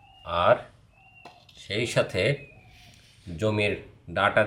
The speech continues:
দিয়ে যেটা আমরা মাছ মেরেছিলাম, শিং মাছ, খুলসা মাছ, সেই মাছ দিয়ে রান্না করে দিয়েছে দুপুরের জন্য। তরকারির কালারটা কিন্তু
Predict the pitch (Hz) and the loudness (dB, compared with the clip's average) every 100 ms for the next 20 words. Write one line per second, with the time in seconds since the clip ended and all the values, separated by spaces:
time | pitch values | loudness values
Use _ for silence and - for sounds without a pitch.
0 | 107 113 139 - - _ _ _ _ _ | 2 0 0 -2 -10 _ _ _ _ _
1 | _ _ 92 90 92 92 90 95 - 98 | _ _ -10 -4 -2 -2 0 0 0 -2
2 | 95 - - 101 101 98 92 95 104 123 | -2 -2 -2 -2 -2 -2 0 2 4 2
3 | - - _ - 87 85 92 95 110 - | 0 -14 _ -12 -10 -2 0 4 2 0
4 | - - _ _ _ - - 90 80 76 | -10 -20 _ _ _ -16 -4 -2 2 0
5 | 71 - 69 69 69 - - 135 - 127 | -2 -8 -6 -6 -6 -8 -10 -14 -12 -12
6 | 67 - - 71 71 71 69 73 67 65 | -12 -12 -12 -12 -10 -10 -10 -10 -10 -10
7 | - - 110 98 110 110 110 120 - 117 | -16 -12 -8 -2 -2 0 2 2 0 -4
8 | 123 - | -6 -6